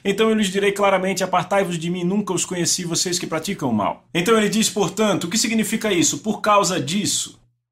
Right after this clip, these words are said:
Quem ouve estas minhas palavras e as pratica é como um homem prudente que construiu sua casa sobre a rocha. Fundamento.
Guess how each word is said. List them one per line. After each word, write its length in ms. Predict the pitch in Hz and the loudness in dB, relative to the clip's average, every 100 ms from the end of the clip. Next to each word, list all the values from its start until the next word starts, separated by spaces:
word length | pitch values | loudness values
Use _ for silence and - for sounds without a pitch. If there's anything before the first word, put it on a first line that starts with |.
| _ _ _ | _ _ _
Quem 240 | 220 220 | 4 6
ouve 240 | 233 214 208 | 6 4 2
estas 320 | 202 208 170 | 2 0 2
minhas 240 | 220 240 | 2 2
palavras 560 | - 175 180 165 170 156 | 2 4 6 4 2 0
e 140 | 185 | 4
as 260 | 220 254 - | 4 4 2
pratica 880 | - 175 - 214 185 - 170 160 - _ _ _ _ _ _ _ _ | 2 2 2 0 0 -2 -2 -2 -6 _ _ _ _ _ _ _ _
é 120 | 131 143 | -2 0
como 360 | 196 208 180 | 2 2 4
um 140 | 175 202 | 4 4
homem 240 | 190 170 | 2 2
prudente 540 | 170 147 180 175 170 | 2 2 2 0 -2
que 120 | 156 156 | 0 -2
construiu 460 | 180 170 170 180 | 0 -2 0 0
sua 180 | - 151 | 2 2
casa 260 | 170 151 151 | 2 2 0
sobre 220 | 151 139 | 0 0
a 40 | |
rocha. 380 | 117 170 - - - _ | 0 0 -2 -8 -16 _
Fundamento. 920 | - 156 151 127 135 151 120 101 | -6 0 2 4 4 4 0 -4